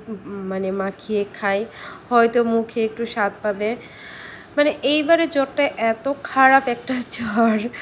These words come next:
যা বলার বাইরে, সবারই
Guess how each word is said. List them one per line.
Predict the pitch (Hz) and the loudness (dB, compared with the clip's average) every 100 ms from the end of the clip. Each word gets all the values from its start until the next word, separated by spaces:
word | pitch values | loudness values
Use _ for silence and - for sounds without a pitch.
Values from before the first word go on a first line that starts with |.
| - - - - 233 | -8 -8 -10 -14 2
যা | 269 262 | 4 6
বলার | 226 240 233 233 | 6 6 8 6
বাইরে, | 233 233 208 202 269 - - - - - - - - - - - - - - - - - - - - - - | 6 4 4 2 -2 -8 -20 -20 -20 -20 -20 -20 -20 -20 -20 -20 -20 -20 -20 -20 -20 -18 -16 -18 -18 -20 -12
সবারই | - 294 285 294 311 | 4 6 8 8 6